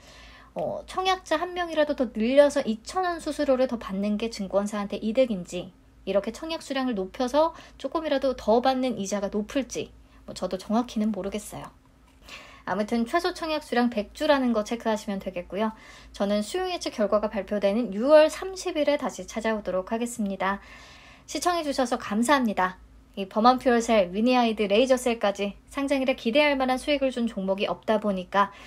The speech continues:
공모주에 대한 열기가 완전히 차게 식은 모습인데요.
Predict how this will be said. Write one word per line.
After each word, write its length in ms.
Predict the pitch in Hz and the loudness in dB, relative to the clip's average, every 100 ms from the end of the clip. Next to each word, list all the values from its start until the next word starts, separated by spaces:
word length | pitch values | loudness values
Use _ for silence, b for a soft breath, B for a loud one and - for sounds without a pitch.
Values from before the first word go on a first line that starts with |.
| B - | B -6
공모주에 540 | 208 208 262 254 240 | -2 4 4 4 2
대한 260 | 240 233 190 | 2 2 2
열기가 640 | 196 240 269 240 226 285 | 2 2 0 2 2 4
완전히 720 | 247 285 359 403 415 330 339 | 2 2 -2 -4 -4 -6 -10
차게 320 | - 277 277 | -6 0 2
식은 400 | 269 302 311 277 | 0 -2 -2 -2
모습인데요. 800 | 196 190 220 208 185 190 214 - | -2 -4 -4 -6 -2 0 0 -2